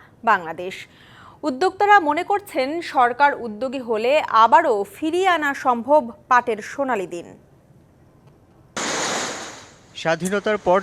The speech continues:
Speaker 2: দেশের বৈদেশিক মুদ্রা আয়ের সবচেয়ে বড় খাত ছিল পাট। এজন্য বাংলাদেশ বিশ্ব দরবারে পরিচিতি পায় সোনালী আঁশের দেশ হিসেবেও। কিন্তু নব্বইয়ের দশক থেকে পাটের চাহিদা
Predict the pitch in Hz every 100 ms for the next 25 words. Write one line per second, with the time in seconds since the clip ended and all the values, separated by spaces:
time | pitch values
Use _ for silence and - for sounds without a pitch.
0 | 180 170 165 190 180 165 160 180 190 175
1 | 175 - 185 - 165 165 - 160 - -
2 | 190 156 156 165 160 151 - 156 180 -
3 | 135 120 - - 165 151 151 147 220 -
4 | - - 151 170 190 185 202 151 165 -
5 | 180 185 175 180 185 175 165 - 151 156
6 | 143 156 233 - - - 175 196 196 196
7 | 180 202 113 - 139 151 151 - 139 123
8 | 127 117 - - 196 180 175 254 - -
9 | 170 180 175 233 208 214 226 - 208 226
10 | 214 - 170 185 175 175 165 165